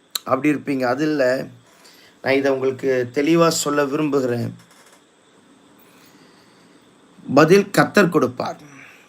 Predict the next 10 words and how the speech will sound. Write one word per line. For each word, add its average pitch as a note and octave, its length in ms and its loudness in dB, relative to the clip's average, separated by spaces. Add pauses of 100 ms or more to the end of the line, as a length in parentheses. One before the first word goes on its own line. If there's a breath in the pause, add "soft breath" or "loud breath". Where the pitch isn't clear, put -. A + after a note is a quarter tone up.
(540 loud breath)
நம்ம D3+ 400 6
பார்க்கிற F3 520 4
பதில் D3+ 320 2
அல்ல, C#3 240 2 (1000 soft breath)
தேவன் F3 580 6 (360)
தீர்மானித்த E3+ 640 6 (260)
பதிலை E3 460 4 (160)
அவர் B2+ 340 0 (200)
கொடுக்க E3 540 0
வல்லவராயிருக்கிறார். C3 1080 2